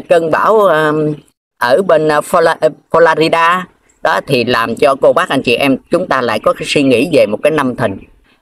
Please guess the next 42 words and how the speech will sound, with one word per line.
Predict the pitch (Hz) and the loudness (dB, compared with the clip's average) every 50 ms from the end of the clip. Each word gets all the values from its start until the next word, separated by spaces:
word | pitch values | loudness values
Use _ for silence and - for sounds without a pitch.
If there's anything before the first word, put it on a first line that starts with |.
| _ _ | _ _
Cho | 156 147 | 0 2
nên | 143 143 143 139 | 2 2 2 2
qua | 143 139 135 135 | 2 2 2 0
đó | 147 160 190 - | 0 -2 -2 0
thì | - 131 | 0 0
mình, | 117 117 113 113 113 113 | 0 2 2 0 2 0
mình | 117 113 107 | -2 0 2
phải | 135 151 | 0 0
thấy | - 165 165 185 190 | 0 0 -2 -2 0
được | - 120 110 - | 0 0 0 0
mỗi | 123 113 117 143 208 | 0 2 2 2 2
khi | - 156 147 143 135 | 0 0 2 2 2
mà | 127 123 | 2 2
Ngài | 120 120 120 117 110 110 | 2 0 0 -2 -2 -2
lại | 110 113 - | 0 -2 0
đổi | - 123 110 - - 262 302 | 0 0 0 2 2 0 2
một | 262 - 127 | 0 0 2
cái | - 185 | 2 2
màu | 165 147 117 107 104 | 2 2 2 2 2
đó | 101 - 143 180 202 | 2 2 2 2 2
là | - 139 104 107 | 0 -2 -2 -2
nó | - 160 180 - - | -2 -2 -2 -2 0
có | 190 208 | 0 0
một | 220 196 113 - | 0 -2 0 0
cái | 180 165 | 0 0
điều | 117 113 | 0 -2
gì | 101 110 110 | -2 -2 0
đó | - - - | 0 0 0
nó | 101 101 | 0 -2
đặc | - - - | -4 -4 -4
biệt | - 113 110 - | -2 -2 0 0
lắm. | 143 170 220 311 - - _ _ _ - - - - - | 0 0 0 -4 -8 -12 _ _ _ -20 -20 -20 -4 -2
Thì | 127 123 | 0 0
lần | 127 120 117 117 120 | 0 0 0 -2 -2
này | 120 120 117 113 | 0 0 0 0
lại | 120 110 107 113 131 143 139 131 | 0 0 0 0 0 0 2 2
là | 127 117 117 | 0 0 -2
mấy | 120 143 190 | -2 -2 -2
anh | 185 165 151 | -2 -2 -2
em | 143 143 139 | -2 -2 -2
phát | 135 196 202 - | -2 -4 -4 -2
hiện | - 131 113 117 127 139 135 | -2 -2 -2 0 -2 -4 -4